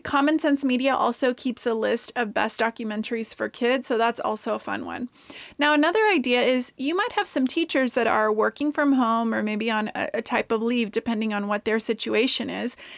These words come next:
And you could ask, "Do we have any teachers out there that would be willing to be virtual tutors for our community?" I think people are looking for ways to step up. And again, this is a way to kind of share a skill and help parents out in a tough time. Okay, a fun event could be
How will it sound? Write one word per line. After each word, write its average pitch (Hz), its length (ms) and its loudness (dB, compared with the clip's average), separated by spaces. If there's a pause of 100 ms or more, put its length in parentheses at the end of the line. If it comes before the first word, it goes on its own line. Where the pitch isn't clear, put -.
(120)
And 277 160 4
you 320 40 2
could 302 140 2
ask, 302 300 2
"Do 277 100 2
we 294 120 2
have 330 160 4
any 311 220 0
teachers 294 440 0
out 220 200 2
there 226 200 2
that 220 140 0
would 226 180 2
be 226 200 -4
willing 233 360 2
to 262 100 -4
be 233 160 -4
virtual 220 460 0
tutors 226 520 2
for 226 140 -4
our 214 140 2
community?" 247 640 -2 (460)
I 262 60 2
think 349 220 2
people 349 260 2
are 285 80 4
looking 262 320 2
for 233 160 0
ways 214 280 2
to 240 120 -4
step 214 300 0
up. 247 340 2
And 226 160 -2
again, 226 300 2
this 220 180 0
is 269 140 0
a 247 80 2
way 220 160 2
to 226 40 0
kind 226 220 -4
of 233 80 -4
share 214 320 2
a - 120 -2
skill 214 480 2
and 220 200 -4
help - 320 0
parents 202 380 0
out - 240 2
in 220 100 -2
a 202 60 -4
tough 208 200 -2
time. - 420 -6 (180)
Okay, 254 220 0
a 240 40 0
fun 262 380 0
event 220 400 0
could 233 200 -2
be 214 320 -2